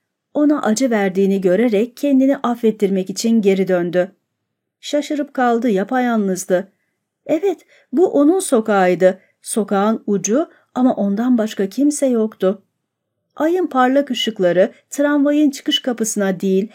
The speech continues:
her zamanki doğrama atölyesinin kapalı olan iki kapısına vuruyordu. Hayır, ondan başka kimse yoktu.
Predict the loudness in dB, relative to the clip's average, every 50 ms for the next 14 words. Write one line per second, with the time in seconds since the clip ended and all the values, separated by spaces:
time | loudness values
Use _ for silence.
0 | _ _ -4 -4 -2 -2 0 0 2 2 2 0 0 0 0 0 0 0 0 0
1 | 0 0 0 0 0 -2 0 0 2 2 2 0 0 0 -2 0 0 0 0 0
2 | 0 -2 -2 -2 -2 -2 0 0 0 0 0 0 -2 -2 -2 -4 -6 -6 -4 -4
3 | -4 -4 -4 -4 -4 -4 -4 0 0 0 2 2 2 2 4 4 4 4 2 0
4 | 2 2 2 0 0 -2 _ _ _ _ _ _ _ _ _ _ _ -4 -2 -2
5 | -2 -2 -4 -6 -6 -4 -2 -2 0 0 0 -2 0 -2 -2 -4 -2 -4 -6 -4
6 | -2 0 0 0 0 0 0 -2 0 -2 -4 -6 -6 -4 -4 -4 -4